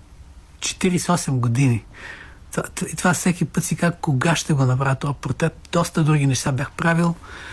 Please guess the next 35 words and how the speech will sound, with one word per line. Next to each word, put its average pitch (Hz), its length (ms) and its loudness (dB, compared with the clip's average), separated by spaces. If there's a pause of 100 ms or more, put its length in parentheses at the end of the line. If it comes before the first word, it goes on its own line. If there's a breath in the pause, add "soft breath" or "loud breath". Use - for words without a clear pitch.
(360 loud breath)
Занимавах 160 580 4
се 151 120 -2
с - 40 -2
всякаква 175 360 0
обществена 135 580 2
дейност, 156 600 2 (360 loud breath)
всякакви 170 560 0
инициативи, 156 680 2
всякакви 180 460 0
кампании. 185 880 2 (180 loud breath)
<laughs> - 180 -20
И 190 280 2
всъщност, - 640 0
а, 170 260 4 (680 loud breath)
може 170 260 6
би 170 580 4
на 165 120 0
прага 175 440 0
на 160 60 6
моите 165 260 2
шестдесет 156 380 0
и - 40 -14
пет 143 160 0
години, 151 240 2
аз 143 120 2
правя 143 200 -2
шестдесет - 280 -4
и 123 40 -8
пет - 140 -6
години 135 300 0
тази 135 220 -4
година, 139 400 0
си - 140 -8
казах, 156 300 0
че 160 220 0